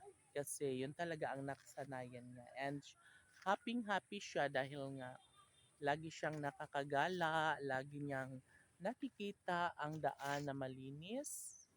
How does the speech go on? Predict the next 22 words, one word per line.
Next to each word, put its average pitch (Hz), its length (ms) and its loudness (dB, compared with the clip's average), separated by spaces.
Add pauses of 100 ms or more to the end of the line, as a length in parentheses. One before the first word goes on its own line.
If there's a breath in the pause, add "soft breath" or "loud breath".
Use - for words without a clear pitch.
(420)
Why 165 160 0
na? 214 240 6 (640)
<laughs> - 1200 -12
Why? 196 360 8 (1040)
And 208 240 6
nandito 202 400 2
pa 196 180 0
rin 196 140 0
yung 185 160 0
mga 165 240 4
backhoe - 300 -8
natin 156 400 -4
guys 135 400 -4
kasi 131 500 -4 (400 loud breath)
maya-maya 139 480 0
lamang 139 320 2
ay 131 160 0
darating 131 560 -2
na 127 80 -2
yung 123 320 -4
ating 131 320 -8
mga 123 240 -4